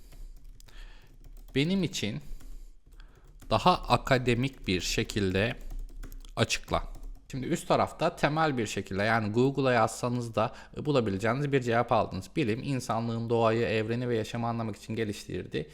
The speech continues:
sistemli bir bilgi edinme sürecidir."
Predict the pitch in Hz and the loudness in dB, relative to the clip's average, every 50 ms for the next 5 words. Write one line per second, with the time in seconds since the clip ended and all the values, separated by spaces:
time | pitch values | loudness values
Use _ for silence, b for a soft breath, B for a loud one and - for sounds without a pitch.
0 | B B B B - - 135 135 - - 127 123 123 117 107 104 98 95 104 113 | B B B B -6 -4 -4 -4 -2 0 0 0 0 0 -2 -2 -2 -2 -2 -2
1 | 120 117 110 107 110 - 120 117 113 107 117 127 135 - - - 135 120 123 120 | -2 -2 -2 -2 -4 -2 -2 -2 -2 -2 -4 -4 -6 -6 -4 -2 0 2 2 2
2 | 117 - 120 123 120 95 - - | 2 0 -2 0 -2 -2 -2 -6